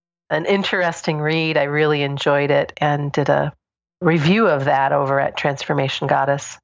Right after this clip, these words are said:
And then I just started reading Dragonfly in Amber by Diana Gabaldon. Um, or Gabaldon. I'm not really sure how to say her name properly. I probably should have <laughs> looked that up.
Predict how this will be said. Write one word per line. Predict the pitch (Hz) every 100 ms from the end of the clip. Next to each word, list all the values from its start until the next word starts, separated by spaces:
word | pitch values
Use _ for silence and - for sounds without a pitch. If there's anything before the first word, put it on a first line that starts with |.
| _ - - -
And | 175 170
then | 175 170 170 165
I | - 156
just | 151 190 196 -
started | - 165 147 147
reading | 147 147 147 143 143
Dragonfly | 160 147 160 147 - 151 143
in |
Amber | 143 147 147 147 147
by | 143 143
Diana | 143 147 147 147 143 143 - _ _ - - _
Gabaldon. | 170 160 160 151 139 135 139 _ _ - - -
Um, | 151 147 143 147 - _ _
or | 160 156 -
Gabaldon. | 165 151 151 156 143 151
I'm | 156
not | 156
really | 156 147
sure | - 151
how | 147
to | 139
say | - 135
her | 135
name | 139 139 139
properly. | - 139 - 139
I | 139
probably | - 143 156 131
should | - 160
have |
<laughs> | -
looked | -
that | 190
up. | 180 151 -